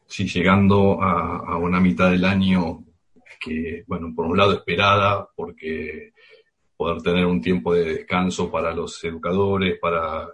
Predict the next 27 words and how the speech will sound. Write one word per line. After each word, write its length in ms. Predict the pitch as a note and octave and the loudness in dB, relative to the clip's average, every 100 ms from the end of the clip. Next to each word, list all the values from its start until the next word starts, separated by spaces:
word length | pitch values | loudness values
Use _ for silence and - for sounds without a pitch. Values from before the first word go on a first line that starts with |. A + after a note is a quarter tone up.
| F2 | -10
los 140 | E2+ | -8
directivos, 680 | E2+ - - F#2+ F#2+ F#2 E2+ | -8 -10 -4 0 0 0 -2
para 200 | E2 E2 | -4 -4
los 140 | D#2+ | -6
chicos, 400 | - G#2 F#2 - - | -8 -6 -6 -8 -6
para 180 | E2 | -6
la 100 | E2 | -4
familia, 600 | E2+ D#2+ F#2 F#2 F2+ F#2 - - | -6 -4 -2 -2 -2 -4 -6 -8
realmente 680 | G#2+ F2 F#2 G2 G2 G2 - - - _ | -4 -4 -4 -4 -2 -4 -4 -16 -20 _
en 160 | F#2+ F#2 | -2 -2
este 220 | - - | -2 -4
año 220 | F#2+ F#2+ | -2 -4
se 140 | - | -4
hace 240 | F#2+ - F2 | -6 -4 -6
como 380 | E2+ D#2+ E2 C#2+ | -6 -8 -8 -10
más 320 | E2+ F2+ F#2 | -4 -2 0
necesario, 760 | F2+ F#2 E2+ F#2+ F#2 F#2+ F2 | -4 -4 -2 0 2 2 0
parece 400 | - E2+ F2 - | -2 -2 -2 -2
que, 280 | E2 E2+ E2+ | -4 -6 -10
que 120 | _ F2+ | _ -6
otras 280 | - F2 | -2 -2
veces, 380 | G2 G2 - F2 | 2 0 0 -8
¿no? 180 | F2 F#2 | -8 -8
Porque 300 | E2+ - - | -8 -10 -12
lo, 120 | - E2+ - - - _ | -16 -16 -18 -20 -20 _
los 200 | F#2+ F2+ | -4 0
esfuerzos 920 | - - F#2+ F2+ - F#2+ F2+ - - | 0 2 2 2 -2 -2 -4 -6 -18